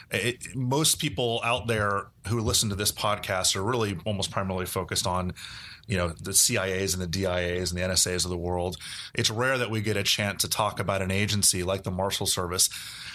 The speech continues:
that's doing the same kinds of work, at least from a critical thinking and problem-solving perspective, that these intelligence, you know, capital I intelligence agencies are doing. And I think it's clear, particularly in the case of both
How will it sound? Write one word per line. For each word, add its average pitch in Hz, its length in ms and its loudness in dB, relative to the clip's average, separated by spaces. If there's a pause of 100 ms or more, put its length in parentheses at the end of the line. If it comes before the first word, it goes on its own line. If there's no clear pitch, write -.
(120)
that's 110 280 2
doing 117 520 2
the 104 100 0
same 131 360 2
kinds 123 480 0
of 104 100 2
work, 107 360 0
at 101 80 -6
least 143 260 2
from 113 400 2 (400)
a 107 60 2
critical 117 320 0
thinking 104 280 0
and 98 120 -2
problem-solving 101 640 2
perspective, 87 600 -2 (300)
that 101 220 0
these 101 160 0
intelligence, 95 760 0 (220)
you 107 100 -2
know, 90 160 -2 (360)
capital 113 380 0
I 101 200 2
intelligence 98 640 0
agencies 90 500 0
are 90 80 2
doing. 110 280 2
And 95 60 0
I 92 60 0
think 117 180 0
it's - 120 0
clear, 127 480 0 (540)
particularly 123 440 2
in 107 60 2
the 107 60 2
case 107 280 2
of 101 140 0
both 104 340 2